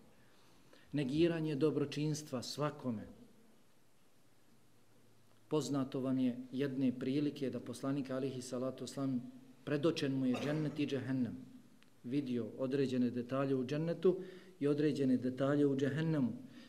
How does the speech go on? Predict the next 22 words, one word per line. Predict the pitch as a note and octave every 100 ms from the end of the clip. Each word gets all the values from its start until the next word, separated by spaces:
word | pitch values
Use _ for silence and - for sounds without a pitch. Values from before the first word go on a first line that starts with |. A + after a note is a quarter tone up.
| -
Pa | -
je | B2
rekao, | C3 D#3+ - D#3 C#3
„Vidio | B2+ E3 C#3+ C#3
sam | - B2
što | - B2
se | C#3 -
tiče | E3 D3+
džehennema | B2 C3 C3 E3 D#3+ D3
da | C3
su | B2+ C3+
najbrojniji | C#3 D#3+ C3+ D3 D#3+ D#3 C#3
stanovnici | - C#3 C3+ D3 E3 G#3 G3 - - - - - - - - - - - -
žene.” | D3+ F#3+ E3 - - - - - - - - - - - - - - - - - - - - - -
Pa | C#3+ C#3+
je | D#3+ E3
preporučio | - C#3+ D3+ D#3+ E3+ F#3 E3
im | D#3
da | C#3+
mnogo | D3 E3 E3 E3
udjeljuju | D#3 C#3 D#3+ D3+ B2+ A2
žene. | G2 B2+ G#2+